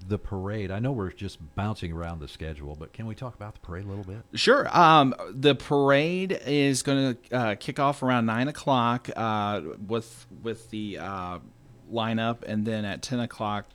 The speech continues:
Speaker 2: I b-, if I'm not mistaken, will be the, the time that the parade kicks off from the North County Middle School. It'll, uh, and forgive me, I f-, uh, forget the name of the road in front of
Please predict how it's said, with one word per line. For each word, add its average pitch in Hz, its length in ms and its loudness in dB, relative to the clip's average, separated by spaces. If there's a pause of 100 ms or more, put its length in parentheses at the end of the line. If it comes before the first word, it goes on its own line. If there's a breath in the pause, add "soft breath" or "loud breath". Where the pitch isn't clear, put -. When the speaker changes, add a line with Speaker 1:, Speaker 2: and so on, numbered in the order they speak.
(160)
Speaker 2:
I 110 100 -4
b-, - 180 -6
if 104 160 -6
I'm 104 80 -6
not 104 260 -4
mistaken, 101 580 -4
will 98 100 -8
be 107 240 -2
the, 98 320 -4 (300 loud breath)
the 113 120 0
time 110 360 0
that 104 140 -4
the 107 60 -6
parade 104 300 -4
kicks - 260 -6
off 98 240 -2
from 110 440 -2
the 98 440 -4
North 113 240 -4
County 110 240 0
Middle 120 320 4
School. 190 420 6 (340 loud breath)
It'll, 131 640 6
uh, 117 520 4
and 98 380 -4
forgive 120 320 0
me, 127 320 4
I 110 160 -2
f-, - 280 -10
uh, 104 300 -2
forget 113 360 -6
the 101 380 -4
name 110 280 -2
of 101 80 -4
the 101 100 -6
road 110 280 -4
in 101 80 -6
front 110 200 -6
of - 20 -2